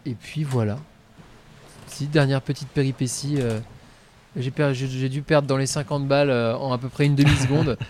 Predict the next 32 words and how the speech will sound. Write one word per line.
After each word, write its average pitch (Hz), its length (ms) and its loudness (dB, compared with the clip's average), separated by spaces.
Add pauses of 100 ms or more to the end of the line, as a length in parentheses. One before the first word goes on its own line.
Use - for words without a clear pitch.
(140)
<laughs> - 260 -20
puisque 147 440 2
sans 170 180 2
faire 175 180 4
exprès, 165 360 2
j'ai 151 100 0
activé 151 480 -2
mon, 123 380 0
j'ai 127 140 0
désactivé 165 460 2
mon 147 120 2
mode 170 180 4
avion 165 340 2 (400)
sur - 160 -2
mon 151 140 2
téléphone 165 480 4
et 165 40 4
on 147 100 4
était 143 240 2
assez 214 240 4
proche 190 260 2
des 175 120 -2
côtes 175 220 -2
du 170 80 0
Maroc 165 300 4
pour 147 140 -4
se - 100 -4
connecter 156 480 2
au, 120 320 2 (500)
à - 80 -2
l'internet 147 680 0
et 180 280 4